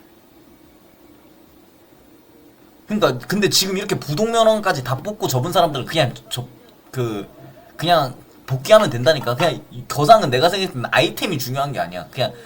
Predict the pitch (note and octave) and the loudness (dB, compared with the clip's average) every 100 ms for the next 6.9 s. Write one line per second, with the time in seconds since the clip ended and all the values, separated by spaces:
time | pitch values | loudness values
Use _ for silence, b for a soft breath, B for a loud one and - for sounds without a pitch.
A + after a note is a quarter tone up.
0 | B - C#3 G3+ A#3 E3+ B2+ C#3 C3 G#2+ | B 0 10 12 12 8 -2 2 4 4
1 | B2 G#2+ B2 C3 E3+ A3 G3 F3 G#3 G#3+ | -2 -6 -4 6 10 10 8 4 4 0
2 | D#3 C#3 C3 C#3+ G2 A2 G#2+ - A2 B2 | -2 -2 -2 0 0 -2 -6 -10 -4 0
3 | F#3 F3+ D3+ G#2+ B2 C3 F2+ G2 A2+ G#2 | 0 0 0 -2 -6 -4 -2 0 -2 -4
4 | F2 - A2 F2+ - B B - D#3+ A3 | -12 -12 -10 -12 -14 B B 4 8 10
5 | G3+ E3 G#2+ - - C3+ C#3+ C#3 C#3+ G#2+ | 10 6 6 -10 -10 -6 -4 -2 -2 0
6 | C3 C#3 C#3+ G#2+ - G#3+ G#3+ G2 G2 | -2 0 0 0 0 0 0 -2 -12